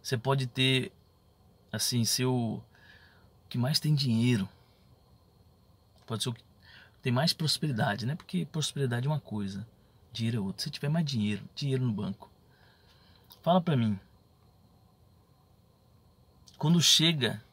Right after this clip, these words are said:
a passagem pro outro plano, você vai levar o dinheiro? Essa saúde que tem aqui, vai levar? Não vai. Então por isso você tem que escolher a boa parte. Talvez você tá, tá preocupado demais com as coisas daqui.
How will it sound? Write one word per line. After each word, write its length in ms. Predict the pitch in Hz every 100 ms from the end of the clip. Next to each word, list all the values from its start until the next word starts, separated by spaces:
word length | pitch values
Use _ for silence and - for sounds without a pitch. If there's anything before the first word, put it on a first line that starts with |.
| _ _ _ _ _ _ _ _ _ _ _ _ -
a 80 | 120
passagem 460 | 127 - 120 117
pro 100 | 123
outro 160 | 113 -
plano, 380 | - 92 90 -
você 140 | -
vai 140 | 113 123
levar 180 | 113 107
o 80 |
dinheiro? 400 | 107 101 120 135 - _ _ _ _ _ _ _ _ _ _ _ _ _ _ _ _ _ -
Essa 200 | 131 151
saúde 280 | 139 135 -
que 80 |
tem 160 | - 110
aqui, 160 | - -
vai 140 | 98
levar? 400 | 113 98 127 - -
Não 80 | 135
vai. 260 | 95 90 117 - - _ _ _ _ - - - _ _ _ _ -
Então 160 | 120
por 120 | 113
isso 100 | 117
você 100 | -
tem 140 | 113 113
que 80 | -
escolher 240 | - 98
a 40 |
boa 200 | 92 90
parte. 520 | - - - - - - _ _ _ _ _ -
Talvez 220 | 101 -
você 100 | 120
tá, 140 | -
tá 100 | 117
preocupado 500 | 127 123 98 113 127
demais 340 | 131 107 113 -
com 100 | -
as 100 | -
coisas 180 | 98
daqui. 240 | 85 -